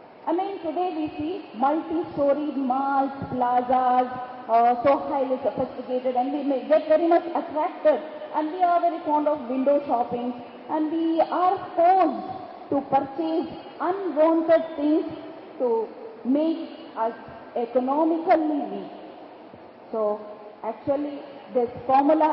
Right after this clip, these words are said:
is against a successful life formula, that is simple thinking and simple living and high thinking. So, next is,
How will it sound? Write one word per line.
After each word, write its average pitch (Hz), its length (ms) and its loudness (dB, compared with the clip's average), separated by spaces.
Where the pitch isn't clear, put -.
is 214 80 0
against 302 500 2
a 220 80 -2
successful 349 580 0
life 240 240 -4
formula, 254 580 0
that 254 240 4
is 262 160 4
simple 359 540 4
thinking 392 500 0
and 226 200 0
simple 339 400 2
living 415 280 0
and 226 280 0
high 254 260 0
thinking. 202 440 -6
So, 269 300 0
next 320 300 -6
is, 370 80 -8